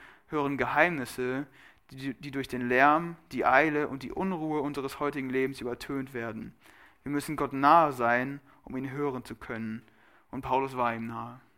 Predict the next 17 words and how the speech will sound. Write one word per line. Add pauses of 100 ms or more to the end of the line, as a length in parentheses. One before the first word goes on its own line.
(920)
Paulus
war
Gott
nahe
und
deswegen
konnte
er
sagen,
„Ich
weiß,
dass
ich
noch
nicht
sterben
werde.